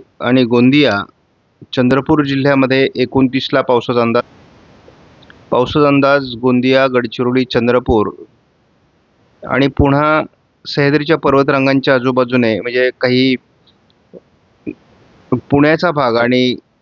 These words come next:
नाशिकच्या भागात किंवा अहिल्यानगरच्या पश्चिमी भागात,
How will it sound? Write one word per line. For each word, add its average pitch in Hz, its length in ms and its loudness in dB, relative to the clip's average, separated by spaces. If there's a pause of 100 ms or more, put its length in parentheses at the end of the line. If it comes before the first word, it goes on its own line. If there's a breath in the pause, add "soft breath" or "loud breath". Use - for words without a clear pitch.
(400)
नाशिकच्या 170 580 0
भागात 131 400 0 (920)
किंवा 131 360 0 (720)
अहिल्यानगरच्या 131 720 2
पश्चिमी 156 460 0
भागात, 107 320 -2